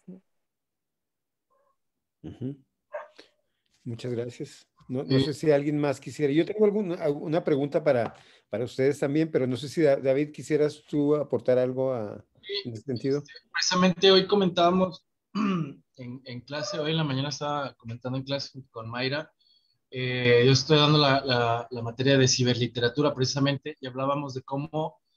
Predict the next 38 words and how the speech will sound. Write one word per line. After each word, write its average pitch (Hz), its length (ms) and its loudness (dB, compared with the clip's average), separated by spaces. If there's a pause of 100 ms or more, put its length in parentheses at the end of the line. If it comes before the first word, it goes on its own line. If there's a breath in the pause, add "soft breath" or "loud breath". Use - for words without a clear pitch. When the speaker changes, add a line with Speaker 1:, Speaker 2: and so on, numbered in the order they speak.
(240)
Speaker 3:
eh, 127 500 -6
comenzaba 147 920 4
a, 131 480 2 (140)
hoy, 180 240 -2
hoy 165 140 -2
vimos 190 240 -4
el 135 120 -6
tema 151 200 -6
precisamente 147 400 -8
del 135 120 -2
fanfic, 165 580 -4 (640)
este, 120 520 -12
que 123 400 -6
cómo 160 200 0
empezó 165 360 0
a, 165 300 6
a 131 60 4
ser 156 300 0
tan 185 140 4
importante 160 1000 -2
precisamente 151 480 -6
a - 80 -10
partir 147 420 -6
de 170 80 -6
estas 185 240 -6
comunidades, 139 760 -6
a 123 60 -18
partir 139 340 -10
de 160 80 -6
la 156 100 -6
virtualidad, 135 580 0 (720 loud breath)
que 180 360 6
obligó 139 420 6
al 160 100 6
mainstream, 170 500 4
al 135 120 -4
mercado, 147 560 -6
al, 139 160 -6